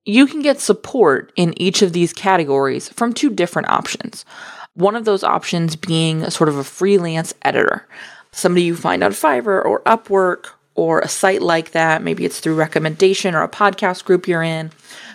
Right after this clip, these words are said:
But they are just a straight up editor. They are cleaning up your audio and delivering you clean audio. Great. Versus an agency, somebody who's offering a more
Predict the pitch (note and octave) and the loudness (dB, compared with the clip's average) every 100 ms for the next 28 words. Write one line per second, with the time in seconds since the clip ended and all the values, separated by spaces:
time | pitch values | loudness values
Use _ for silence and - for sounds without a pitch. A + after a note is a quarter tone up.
0 | - A3 E4 F#4+ F#4+ B3 A3 - E3 D#3 | -8 -2 2 2 0 -2 -4 0 0 0
1 | - - G3+ G3+ G3 - D#3 D3 - - | -6 0 2 2 0 -2 -2 0 0 0
2 | E3 - F3 F#3 D#3 D#3+ - A3+ A#3 A3+ | 0 2 0 2 0 -2 0 0 2 0
3 | A3 F3+ F3+ F3+ E3+ E3+ D3 D3 D3+ D#3+ | 2 2 2 0 -2 -4 -2 0 2 0
4 | D#3 D3 D3+ C#3+ - C#3+ A2+ - - - | 0 -4 -6 -6 -4 0 2 2 -2 -4
5 | _ _ _ _ _ _ D3 B2 - - | _ _ _ _ _ _ 2 2 0 -14
6 | - - - - F#4+ - A3+ G#3 F#3+ G3+ | -20 -20 -10 0 0 0 2 2 2 -4
7 | - G#3+ E3+ - - - - - F3 F#3 | -2 -2 -4 -6 -8 -8 -6 -2 2 2
8 | F#3 D#3+ F#3 F#3 F3+ - E3 - F3+ F3 | 2 0 0 0 0 -2 -4 0 0 2
9 | - F3 D#3+ D#3+ D#3+ D#3+ D#3 | 0 0 0 0 2 2 0